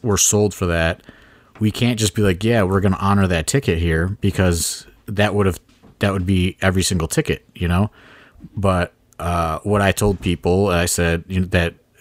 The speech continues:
emailed in and asked that, I said, "I will st-, still refund that ticket if you want, and then you can use that money for this next show." You know what I mean? Like, I just can't transfer it over because, uh,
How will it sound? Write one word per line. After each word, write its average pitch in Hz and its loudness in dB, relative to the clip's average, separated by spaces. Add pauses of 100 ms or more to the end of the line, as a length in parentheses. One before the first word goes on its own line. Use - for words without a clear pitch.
(140)
emailed 92 2
in 90 0
and 85 -4
asked 90 -2
that, 80 0
I 82 0
said, 82 -2 (160)
"I 98 0
will 90 2
st-, - -6 (120)
still 123 0
refund 101 0
that 82 -2
ticket - -2 (540)
if - -6
you 90 2
want, 107 2
and 90 0
then 87 2
you 92 2
can 85 0
use 92 2
that 85 -2
money 90 2
for 82 -4 (300)
this 87 -2
next 104 -2
show." 80 -2
You 104 0
know 107 2
what 98 2
I 90 2
mean? 98 4
Like, 87 0
I 107 0
just 104 0
can't 98 0 (260)
transfer 95 0
it 82 0
over 80 -2 (800)
because, 95 2 (280)
uh, 87 -6